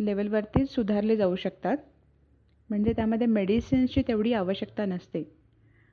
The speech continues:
आता मेडिसिन्स म्हणजे सायकियाट्रिस्ट, सायकियाट्रिस्ट हे usually prescribe medicines along with the therapy.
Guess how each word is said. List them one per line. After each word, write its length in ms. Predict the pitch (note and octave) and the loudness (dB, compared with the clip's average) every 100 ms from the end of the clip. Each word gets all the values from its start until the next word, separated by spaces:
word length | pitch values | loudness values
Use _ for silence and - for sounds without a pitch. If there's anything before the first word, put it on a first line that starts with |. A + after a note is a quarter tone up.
| _ G#3 | _ -8
आता 140 | A#3+ | -2
मेडिसिन्स 680 | A3 G3 A#3 - C#4 C#4 - | -2 0 -2 2 2 2 2
म्हणजे 460 | B3 A#3+ A#3+ B3+ D4 | 2 2 2 0 0
सायकियाट्रिस्ट, 840 | - F3+ F#3 G3 F#3+ F3 - _ - _ _ | -2 -4 -2 -4 -4 -8 -10 _ -20 _ _
सायकियाट्रिस्ट 720 | G3+ G3 A3+ A3 A#3+ A#3+ - | -8 -6 -6 -4 -4 -2 0
हे 260 | - A#3+ G#3+ | 2 2 0
usually 580 | G#3+ G3 A#3 B3+ B3 C4+ _ _ _ - | -2 0 2 2 0 -4 _ _ _ -6
prescribe 520 | G#3+ - A3+ A3+ G#3+ | -6 -6 -8 -2 -2
medicines 760 | F3+ G3 - A3+ D4+ - - G3+ | 0 -2 -2 -2 -2 -4 -4 -2
along 180 | G3+ | 0
with 220 | G#3+ A3 A3 | -2 -2 -2
the 100 | C4+ | -2
therapy. 420 | A3+ F#3 F3+ | 0 0 -2